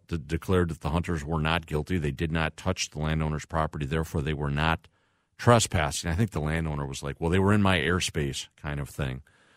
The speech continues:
Uh, unfortunately, that was not the end of the story. It's my understanding that the landowner has since sued these hunters from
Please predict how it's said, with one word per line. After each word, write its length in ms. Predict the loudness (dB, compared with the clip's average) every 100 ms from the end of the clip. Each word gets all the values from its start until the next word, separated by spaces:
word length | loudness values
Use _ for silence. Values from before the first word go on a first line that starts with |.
| _ _
Uh, 120 | 0 2
unfortunately, 580 | 4 6 6 8 8
that 180 | 10 8
was 140 | 6 6
not 220 | 4 6
the 100 | 4
end 120 | 4
of 80 | 4
the 60 |
story. 680 | 2 4 6 8 6 4 0
It's 180 | -2 0
my 140 | 2
understanding 420 | 2 0 2 2 2
that 140 | -2
the 60 | 0
landowner 420 | 2 2 2 2
has 200 | 0 -2
since 460 | -2 0 0 0 -2
sued 680 | 2 6 6 8 6 4 -2
these 360 | 0 2 0
hunters 480 | 2 0 2 -2 -2
from 480 | -2 2 4 2